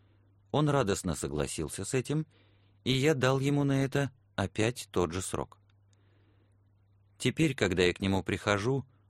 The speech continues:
он возбуждает во мне отвращение, так как недавно я видел, как к нему жужжа влетела страшная жирная муха, наевшаяся, вероятно, какой-нибудь падали. Он поймал её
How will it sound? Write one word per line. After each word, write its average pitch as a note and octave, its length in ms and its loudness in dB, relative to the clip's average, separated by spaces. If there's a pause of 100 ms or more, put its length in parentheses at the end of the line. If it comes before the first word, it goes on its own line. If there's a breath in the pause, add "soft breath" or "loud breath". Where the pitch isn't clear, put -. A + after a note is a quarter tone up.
(100)
он A#2+ 180 0
возбуждает G#2+ 720 0
во G2+ 120 0
мне G#2+ 240 0
отвращение, F#2 920 -4 (360 soft breath)
так G#2+ 200 0
как - 220 -4
недавно B2 640 2 (320 soft breath)
я G#2 280 2
видел, A#2 340 0
как A#2 320 -2
к - 80 -10
нему A2 320 0
жужжа F2 600 -2
влетела F2+ 500 -2
страшная F2 760 -2
жирная F2 540 -2
муха, A2 440 -2 (280 soft breath)
наевшаяся, G2+ 760 -2
вероятно, F2+ 480 0
какой-нибудь F2 640 -4
падали. C#2 520 -2 (540 soft breath)
Он A2+ 180 0
поймал G#2+ 600 2
её D2+ 400 -2